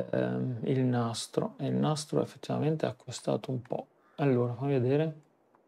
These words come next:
Beh, quello ancora deve scaricare, va bene. Ma noi cosa potremmo vendere? Fammi andare a vedere una cosa. Cosa possiamo vendere per,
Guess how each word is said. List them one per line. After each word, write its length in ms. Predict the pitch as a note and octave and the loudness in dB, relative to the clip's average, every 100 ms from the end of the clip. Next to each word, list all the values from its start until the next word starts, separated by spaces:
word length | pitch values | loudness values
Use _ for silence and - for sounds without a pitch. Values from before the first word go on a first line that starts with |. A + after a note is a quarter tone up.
| _ _ _ _ _ _ _ _ _ _ _ _ _ | _ _ _ _ _ _ _ _ _ _ _ _ _
Beh, 240 | C3 A#2 - | -10 -8 -2
quello 200 | B2 B2 | -2 -2
ancora 260 | A#2+ C3 | -4 -2
deve 140 | B2+ C3+ | 0 0
scaricare, 760 | - E3+ F3 G3 G3 G3+ A3 | 0 0 0 0 2 4 4
va 200 | A3 C3 | 2 -2
bene. 380 | A2+ A2+ C3+ G3+ - - - - - - - - - _ C6+ C6+ C6+ C6+ C6+ C6+ C6+ _ _ _ - - - - - - - - | -2 -4 -4 -4 -6 -18 -20 -20 -20 -20 -20 -20 -20 _ -20 -20 -20 -20 -20 -20 _ _ _ _ -20 -20 -20 -20 -14 -12 -12 2
Ma 80 | A#3+ | 4
noi 220 | A#2 A2+ | 4 4
cosa 280 | - G3+ G#3+ | 4 6 6
potremmo 520 | A3 - E3 C#3 B2 | 4 6 6 8 6
vendere? 420 | A2 A2 A2 A2 | 2 0 -2 -4
Fammi 240 | A2 G3+ | 0 4
andare 220 | G3+ E3+ C#3 | 6 6 6
a 20 | |
vedere 280 | B2 A#2+ A#2 | 4 4 2
una 160 | A2+ | 0
cosa. 380 | A2 G#2+ G#2 A#2+ - _ | -4 -6 -6 -8 -10 _
Cosa 240 | G3 G3+ | 2 2
possiamo 560 | - C3+ - - A#2+ A#2+ | 2 -2 -4 -2 0 0
vendere 560 | A2+ G#2+ A2 G#2+ A2 - _ _ _ _ _ _ _ _ _ | 0 -2 -4 -4 -4 -8 _ _ _ _ _ _ _ _ _
per, 800 | - C3 B2+ A2 A2 B2 B2+ | 8 10 8 6 2 2 2